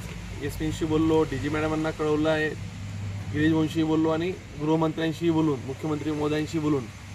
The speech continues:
की यामध्ये आमची मागणी अशी असणार आहे. खरं तर सर्वप्रथम चाळीसगाव पोलीस स्टेशनच्या सगळ्यांचं मनापासून मी त्यांचं अभिनंदन करतो, कौतुक करतो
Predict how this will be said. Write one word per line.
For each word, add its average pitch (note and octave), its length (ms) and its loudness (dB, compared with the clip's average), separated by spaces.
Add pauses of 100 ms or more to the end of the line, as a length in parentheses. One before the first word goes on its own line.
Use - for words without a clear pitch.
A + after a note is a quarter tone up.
(400)
की F#3 240 0
यामध्ये E3+ 520 2
आमची D3 340 -4
मागणी D3+ 280 0
अशी D#3 160 -2
असणार D3+ 240 -2
आहे. D3+ 180 -2
खरं C#3+ 140 0
तर D#3+ 160 4 (760)
सर्वप्रथम D#3 400 0 (120)
चाळीसगाव D#3 560 4 (640)
पोलीस D3+ 200 -2
स्टेशनच्या D#3+ 440 -4
सगळ्यांचं D#3 580 -2 (540)
मनापासून E3 560 0
मी E3+ 280 2 (320)
त्यांचं D#3 460 2 (960)
अभिनंदन D#3 400 2
करतो, D#3+ 420 -2
कौतुक D#3 300 2
करतो D3 300 0